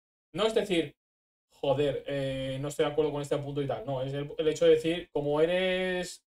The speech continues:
homosexual, mereces que te dé una paliza". Han llegado al punto de que ese que dice eso sea el edgy pasado.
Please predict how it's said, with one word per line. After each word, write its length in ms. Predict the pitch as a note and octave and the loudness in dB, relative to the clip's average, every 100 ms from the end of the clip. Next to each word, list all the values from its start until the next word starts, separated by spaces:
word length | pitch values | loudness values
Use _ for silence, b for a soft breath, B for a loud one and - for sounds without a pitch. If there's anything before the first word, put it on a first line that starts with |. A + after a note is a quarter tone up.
| _ | _
homosexual, 540 | D#3+ E3 D#3+ - F3 G#3+ | -6 -2 -4 0 0 2
mereces 600 | F3 E3 E3+ - - - _ _ _ _ | 0 0 -2 -4 -6 -12 _ _ _ _
que 60 | D#3 | -2
te 100 | D3+ | 0
dé 60 | |
una 120 | D3+ | 0
paliza". 400 | C#3+ C3 A2 - - _ _ _ _ - | 0 -4 -6 -14 -18 _ _ _ _ -4
Han 100 | F3+ | 4
llegado 180 | A#3+ | 6
al 100 | A3+ | 6
punto 260 | A3+ A3 A3 | 4 0 0
de 120 | G3+ | 0
que 240 | E3 D3+ - | -2 -4 -2
ese 520 | G3+ A3 G#3+ G3 - - | 2 2 2 -2 -4 -2
que 80 | D#3+ | 0
dice 280 | E3+ F3+ | 0 -2
eso 200 | F3+ G3 F#3 | -2 -4 -2
sea 280 | F#3 F3 - | 0 0 0
el 140 | D#3+ | 2
edgy 260 | E3+ D#3+ E3+ | 2 0 -4
pasado. 500 | D3+ C3+ C#3 B2+ | -2 -2 -4 -4